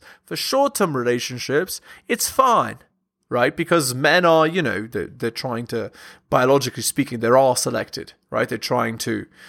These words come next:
spread their seed. So, ridiculous, Matthew.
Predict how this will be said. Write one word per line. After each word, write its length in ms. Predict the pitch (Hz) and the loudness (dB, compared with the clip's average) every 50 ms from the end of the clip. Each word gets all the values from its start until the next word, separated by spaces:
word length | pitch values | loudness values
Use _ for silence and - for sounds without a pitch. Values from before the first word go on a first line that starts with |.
| - _ | -14 _
spread 300 | - - - 143 127 120 | -6 0 2 2 2 2
their 100 | 117 113 | 0 0
seed. 360 | - - 123 113 - - - _ _ _ _ _ _ - _ _ _ _ _ _ _ _ _ _ _ _ _ _ _ _ _ | 0 0 -2 -2 -4 -8 -16 _ _ _ _ _ _ -20 _ _ _ _ _ _ _ _ _ _ _ _ _ _ _ _ _
So, 320 | _ - - - 123 - - - _ _ _ _ _ _ _ _ _ _ _ _ _ _ _ _ _ _ _ _ _ _ _ _ - _ - - | _ -4 -2 -2 -2 -2 -6 -10 _ _ _ _ _ _ _ _ _ _ _ _ _ _ _ _ _ _ _ _ _ _ _ _ -20 _ -14 0
ridiculous, 640 | 131 143 147 143 175 160 - 147 135 120 101 - - | 0 2 4 4 2 2 2 0 0 0 -2 -4 -6
Matthew. 360 | 117 113 104 - - - - | -8 -10 -10 -12 -14 -18 -20